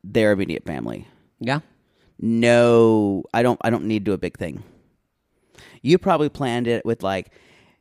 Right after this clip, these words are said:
Speaker 1: you probably thought about who, what the bride's dress was gonna look like and what shirt and how big
Speaker 2: I
Speaker 1: of a
Speaker 2: did.
Speaker 1: shirt. Yeah.
Speaker 2: I did.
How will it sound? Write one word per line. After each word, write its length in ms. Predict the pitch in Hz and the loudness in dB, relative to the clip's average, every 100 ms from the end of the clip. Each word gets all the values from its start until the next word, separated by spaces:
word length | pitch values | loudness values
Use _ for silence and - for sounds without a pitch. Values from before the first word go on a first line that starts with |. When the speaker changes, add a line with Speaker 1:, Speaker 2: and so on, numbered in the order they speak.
| _ _ | _ _
Speaker 1:
you 200 | 135 139 | -4 -2
probably 260 | 139 135 120 | 0 0 0
thought 240 | 131 120 | 2 2
about 240 | 110 104 113 | 2 0 0
who, 340 | 139 151 147 | 4 6 4
what 140 | 131 135 | 2 0
the 100 | 117 | 0
bride's 400 | 123 110 107 - | 0 0 -2 -2
dress 400 | 156 175 175 - | 4 4 4 -2
was 120 | 156 | -4
gonna 200 | 185 160 | -2 0
look 240 | 156 156 | 0 0
like 640 | 165 147 147 143 143 143 | 2 4 4 4 2 0
and 120 | 131 113 | -4 -2
what 220 | 117 - | -4 -4
shirt 260 | - 175 | -6 -6
and 160 | - 139 | -4 -4
how 200 | 147 147 | 0 0
big 260 | 135 156 143 | 2 0 2
Speaker 2:
I 20 | |
Speaker 1:
of 40 | |
a 40 | 131 | 2
Speaker 2:
did. 180 | 147 170 | 2 0
Speaker 1:
shirt. 220 | 160 151 | -2 0
Yeah. 320 | 170 185 117 | 2 4 2
Speaker 2:
I 100 | 104 | -4
did. 280 | 107 131 143 | -10 -10 -10